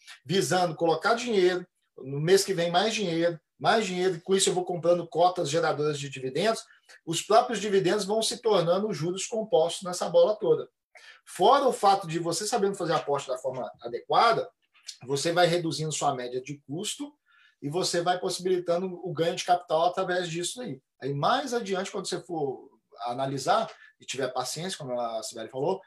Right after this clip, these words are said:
médio, longo prazo, você vai observar que a sua taxa de retorno no, nos investimentos, ela vai ser o investi-, vai ser o dividendo mais o ganho de capital que teve entre essa diferença da sua média de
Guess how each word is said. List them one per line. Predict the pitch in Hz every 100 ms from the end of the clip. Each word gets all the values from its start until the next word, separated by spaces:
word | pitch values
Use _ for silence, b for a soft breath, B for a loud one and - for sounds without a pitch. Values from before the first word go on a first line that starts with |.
| B _
médio, | 123 147 156 135
longo | 135 135 139
prazo, | 139 147 -
você |
vai | 175
observar | 190 190 214 151 160 - B -
que |
a | 160
sua | - -
taxa | - 220 - 208
de | 202
retorno | 170 156 147 143 139 127
no, | 127 123
nos | 117 120 120
investimentos, | 117 117 117 165 226 - B _
ela | 160
vai | 175 190
ser | -
o | 196
investi-, | 269 220 208 - - 139 131
vai | 147
ser | 151 151
o | 185
dividendo | 226 208 175 170 254 262 b b
mais | 135 151 180 190 247 269
o | 269
ganho | 202 185 214
de | -
capital | 196 - - 196
que | 196 202
teve | 185 208
entre | 214 214
essa | 214 -
diferença | 202 - 233 190 180 175
da | 160
sua | - 233 240
média | 151 156 147 131
de | -